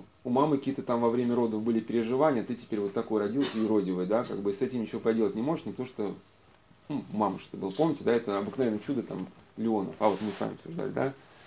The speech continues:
где он из чайника выливает. Конечно, все это есть. Есть и наследственность, есть и какие-то причины, но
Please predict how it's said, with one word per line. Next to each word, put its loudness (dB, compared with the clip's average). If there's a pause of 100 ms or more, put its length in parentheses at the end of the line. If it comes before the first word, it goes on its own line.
(120)
где 0
он 0
из -10
чайника 4
выливает. 0 (920)
Конечно, 8
все 4
это 2
есть. 4 (280)
Есть 2
и 4
наследственность, 0
есть 0
и -4
какие-то -2
причины, 0
но 2